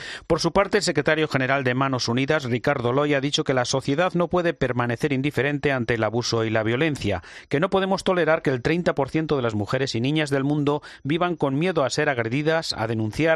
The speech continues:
o las reacciones del entorno después de las agresiones, más aún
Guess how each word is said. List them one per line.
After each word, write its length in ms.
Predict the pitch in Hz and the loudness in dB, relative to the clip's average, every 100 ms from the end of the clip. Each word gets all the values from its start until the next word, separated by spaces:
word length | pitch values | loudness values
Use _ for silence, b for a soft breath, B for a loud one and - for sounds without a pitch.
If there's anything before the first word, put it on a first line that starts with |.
| - B | -2 B
o 140 | - 180 | 0 2
las 180 | 175 - | 2 0
reacciones 680 | 139 127 117 - 165 165 | -2 -2 -4 -2 0 0
del 140 | 135 123 | 0 -2
entorno 400 | 113 156 151 135 | 0 0 0 0
después 340 | 120 147 147 | -2 -2 0
de 60 | 135 | 0
las 180 | 120 | 0
agresiones, 540 | 123 107 107 151 147 131 | -2 -2 -2 0 0 0
más 240 | 175 175 | 0 0
aún 240 | 147 156 | 0 0